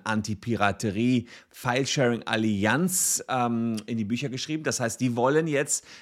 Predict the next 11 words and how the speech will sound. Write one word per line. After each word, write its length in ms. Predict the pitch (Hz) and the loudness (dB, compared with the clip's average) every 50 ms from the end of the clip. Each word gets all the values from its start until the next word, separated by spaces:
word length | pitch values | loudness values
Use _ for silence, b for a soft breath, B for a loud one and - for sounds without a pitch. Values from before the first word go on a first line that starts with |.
| B B | B B
nicht 180 | 123 120 101 | -4 -2 0
nur 200 | 117 101 85 - | -2 -2 -2 -2
alleine 800 | - 92 85 78 87 92 101 113 131 156 185 226 269 269 262 - - 117 107 101 - _ _ - | -4 -6 -4 -2 -2 0 0 0 0 0 0 -2 -4 -6 -8 -8 -10 -10 -10 -12 -14 _ _ -2
die 640 | 139 139 131 123 117 110 107 101 95 90 87 - - _ _ _ _ _ _ _ | 0 0 2 2 2 0 0 -2 -4 -6 -8 -10 -16 _ _ _ _ _ _ _
Tauschbörsen-Nutzer 1400 | - - 127 123 151 135 - - - - 120 117 123 120 104 110 107 101 98 104 117 147 156 - - - 156 123 | -6 -4 -2 0 0 0 -2 -2 2 4 6 6 6 4 4 4 4 4 4 6 4 4 4 2 2 2 2 2
und 140 | 117 110 - | 2 -2 -2
Hintermänner 540 | 120 123 131 135 131 127 131 135 139 135 131 | -2 -4 -4 -4 -6 -6 -6 -4 -4 -4 -2
jagen. 440 | 131 123 120 123 131 143 139 139 | -2 -2 -2 0 0 0 0 -2
Nein, 240 | 113 95 107 131 139 | -2 0 0 0 0
sie 140 | 123 131 110 | 0 0 2
wollen 300 | 110 113 120 131 143 143 | 4 4 4 4 2 0